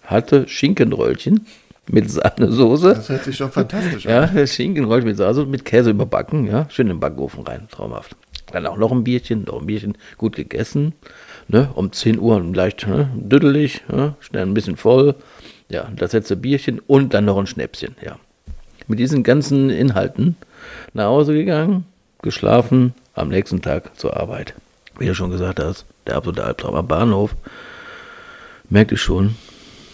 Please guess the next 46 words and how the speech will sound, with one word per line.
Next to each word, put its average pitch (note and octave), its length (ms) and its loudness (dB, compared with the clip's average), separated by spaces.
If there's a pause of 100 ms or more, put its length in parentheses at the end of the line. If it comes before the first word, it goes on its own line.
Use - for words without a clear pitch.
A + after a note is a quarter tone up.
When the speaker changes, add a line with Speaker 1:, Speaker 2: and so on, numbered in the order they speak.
(300)
Speaker 1:
es B2 240 2
drückt. - 420 2 (840)
Speaker 2:
Es - 160 -6
ist, B2+ 200 0 (280)
<laughs> - 280 -14
es B2 220 -2
ist C#3 140 2
ja A2 120 4
auch G#2 160 2
ein C3+ 80 0
kleiner A2 360 2
Gang B2+ 280 2
zu C3 140 0
gehen, A#2+ 320 0
ne? D3 300 2
Also, A2+ 200 2
Speaker 1:
<laughs> - 20 2
Ja, B2 160 -2 (320)
Speaker 2:
es - 40 -4
ist G#2 80 -10
Speaker 1:
ja, B2 140 -2
Speaker 2:
nicht D3+ 120 2
Speaker 1:
das C3+ 100 2
Speaker 2:
mal C3 120 4
Speaker 1:
heißt, B2+ 140 4
Speaker 2:
eben B2+ 240 -6
Tür C3 160 -6
Speaker 1:
das A#2 80 0
Speaker 2:
auf, C3 60 2
Speaker 1:
heißt, C3+ 260 6
Speaker 2:
Tür C3 80 2
zu. C3 60 6
Speaker 1:
ja, D3 220 6
das B2+ 240 0
heißt, B2+ 160 6
denke, C3+ 260 2
oh, B2 200 2 (140)
das G2+ 160 -4
wird B2+ 140 0
gefährlich. A2 560 -2 (440)
Ich - 480 2
in G#2+ 80 2
den G2 140 6
Zug G2 260 0
rein, A#2 360 4 (280)
fahre, A2+ 600 2